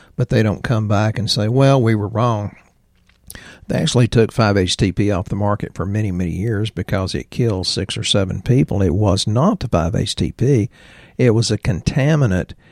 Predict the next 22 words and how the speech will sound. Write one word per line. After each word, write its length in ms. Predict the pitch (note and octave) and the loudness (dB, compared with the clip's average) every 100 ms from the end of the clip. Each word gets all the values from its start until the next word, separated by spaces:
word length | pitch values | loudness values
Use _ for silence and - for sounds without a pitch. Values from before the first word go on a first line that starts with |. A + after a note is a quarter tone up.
| - _ | -20 _
in 260 | - B2+ F#3 | -2 2 4
the 120 | C#3 | 2
five 340 | - F#2+ E2 | 0 -2 -2
H 240 | F2+ - - | -4 -4 -4
T 140 | C2+ | -6
P, 460 | - C3+ C#3+ E2 - _ - - _ | -4 -2 -2 -4 -8 _ -20 -20 _
but 160 | A#2 | -2
they 180 | - G2 | 2 0
took 480 | - A2 G2+ - - - _ _ _ _ _ _ | 0 0 0 -2 -12 -20 _ _ _ _ _ _
five 240 | B2 F#2 | -2 0
H 180 | G2 E2+ | -2 -2
T 120 | - | -4
P 180 | G#2 G2 | -4 -2
off 180 | E2+ F2 | -4 -4
the 80 | D#2+ | -4
market. 440 | B2 A#2 G2+ B2 | -2 -2 -4 -4
That's 220 | A#2 G#2+ | -4 -2
like 200 | A2+ F#2+ | -4 -4
saying, 380 | - A#2 G#2+ F#2+ | -4 -2 -2 -2
"Well, 220 | F#2+ G#2 | -4 -2
if 220 | E2 G2 G2+ | -2 -4 -2
your 200 | F#2 | -4